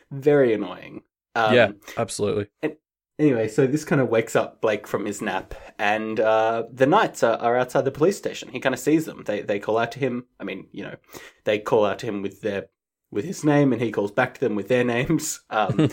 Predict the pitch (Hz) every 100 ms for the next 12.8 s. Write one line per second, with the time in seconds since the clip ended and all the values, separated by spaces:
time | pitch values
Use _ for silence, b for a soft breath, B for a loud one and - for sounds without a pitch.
0 | 151 - 147 113 - 120 120 - 127 127
1 | - 139 123 117 117 107 107 104 127 123
2 | 107 104 - 117 107 107 110 104 104 117
3 | 82 - 98 - 104 95 98 104 - 104
4 | 95 104 - 110 - - 151 170 143 139
5 | 135 143 - 156 156 135 143 160 - -
6 | 156 - _ _ _ _ _ _ 143 139
7 | 120 117 - 143 - 135 113 113 113 -
8 | - 110 110 110 104 - - 120 113 110
9 | 113 107 104 117 110 104 104 110 107 117
10 | 110 107 107 - 110 110 104 98 - 120
11 | 113 - - 123 127 143 135 113 107 107
12 | 104 113 - 110 110 - 101